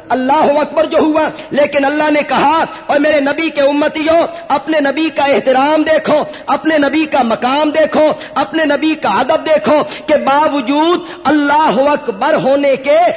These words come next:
میں نے پورے قرآن میں پھر بھی تمہارے نبی کو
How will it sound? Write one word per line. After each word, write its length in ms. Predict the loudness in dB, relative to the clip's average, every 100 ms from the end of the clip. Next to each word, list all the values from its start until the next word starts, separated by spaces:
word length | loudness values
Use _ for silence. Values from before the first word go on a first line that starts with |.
| -6 -2
میں 260 | 0 2
نے 160 | 2 0 0
پورے 280 | 0 2 2
قرآن 480 | 2 2 2 0 0
میں 160 | 2 0 0
پھر 200 | 0 0 0
بھی 160 | 0 0
تمہارے 500 | 0 2 2 2 2
نبی 360 | 2 0 -2
کو 120 | 0